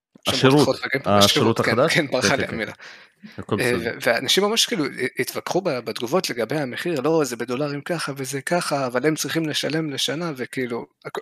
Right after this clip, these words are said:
Speaker 2: כל המידע נ-, נ-, נ-, נמצא שם, אתם לא צריכים להתווכח עם זה שפרסם עם זה, כאילו, פשוט תקראו קצת ותגיעו למסקנות שלכם, לא, לא צריך להיות כל כך עצבנים על משהו שאתה יכול לבדוק שתי דקות בגוגל.
Speaker 1: היה אחד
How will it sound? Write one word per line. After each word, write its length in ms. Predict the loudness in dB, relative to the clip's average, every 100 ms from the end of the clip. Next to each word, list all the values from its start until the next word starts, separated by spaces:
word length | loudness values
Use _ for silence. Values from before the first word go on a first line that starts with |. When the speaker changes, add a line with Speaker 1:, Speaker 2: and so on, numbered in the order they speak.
| 2
Speaker 2:
כל 140 | 4
המידע 260 | 4 2 0
נ-, 60 | 0
נ-, 40 | -2 -6 -8
נ-, 80 | -10 -10
נמצא 280 | -8 0 2
שם, 180 | 2 0
אתם 160 | -2
לא 60 | -2
צריכים 280 | -2 0 0
להתווכח 540 | 0 -2 2 2 2
עם 220 | -2 -6 -4
זה 160 | -2
שפרסם 760 | 0 -2 0 0 2 4 4 2
עם 200 | -2 -4
זה, 160 | -6
כאילו, 240 | -6 -8 -6
פשוט 240 | -4 -4 -8 -18 _ -6
תקראו 440 | -4 0 0 0
קצת 260 | -2 -2 -2 -4
ותגיעו 800 | -6 -6 -12 _ _ -4 2 2
למסקנות 420 | 2 -2 -2 0
שלכם, 380 | -2 -4 -6 -6 -4
לא, 180 | -6 -6
לא 80 |
צריך 160 | -4 -2
להיות 180 | -2 -4
כל 80 | -6
כך 320 | -6 -6 -8 -16 -6
עצבנים 480 | -2 -2 -2 0 0
על 60 | 0
משהו 260 | -2 -2 -2
שאתה 80 | -2
יכול 120 | -4
לבדוק 220 | -2 -4
שתי 180 | -2 -4
דקות 280 | -4 -4 -4
בגוגל. 380 | -4 -4 -4 -6 -10 -20 _ _ _ -14 -12 -14 _ _ _ _ _ _
Speaker 1:
היה 240 | 4 6 6
אחד 220 | 6 4